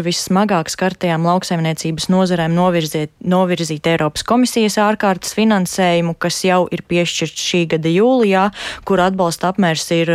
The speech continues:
aptuveni seši komats septiņi miljoni eiro. Un, ā, tāpat ziņojumā minēta nepieciešamība pēc valsts ārkārtas atbalsta, jo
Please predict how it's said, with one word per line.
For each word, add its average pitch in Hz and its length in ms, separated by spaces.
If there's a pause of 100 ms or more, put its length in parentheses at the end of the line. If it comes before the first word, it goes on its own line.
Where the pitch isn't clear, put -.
aptuveni 156 560
seši 170 480
komats 156 380
septiņi 151 340
miljoni 151 560
eiro. 170 380 (500)
Un, 175 240
ā, 180 160
tāpat 214 320
ziņojumā 226 560
minēta 202 400
nepieciešamība 175 880
pēc 151 240
valsts 185 320
ārkārtas 214 720
atbalsta, 202 500
jo 165 240